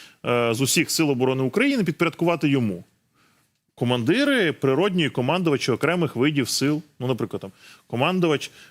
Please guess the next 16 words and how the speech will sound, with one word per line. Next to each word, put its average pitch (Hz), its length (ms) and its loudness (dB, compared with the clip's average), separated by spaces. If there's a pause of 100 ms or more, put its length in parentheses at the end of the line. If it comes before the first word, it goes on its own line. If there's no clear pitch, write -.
(120)
е, 117 500 2 (520)
військово-морських 151 760 0
сил, 90 260 -2 (320)
каже: 104 260 -8
"Я 104 120 0
не 139 100 0
хочу 220 320 -2
віддавати, 113 540 0
у 101 40 -6
мене 175 200 0
в 185 40 2
морській 147 300 -2
піхоті 110 580 -2 (420)
є 160 680 0
птахи - 280 -2
Мадяра. 101 500 -4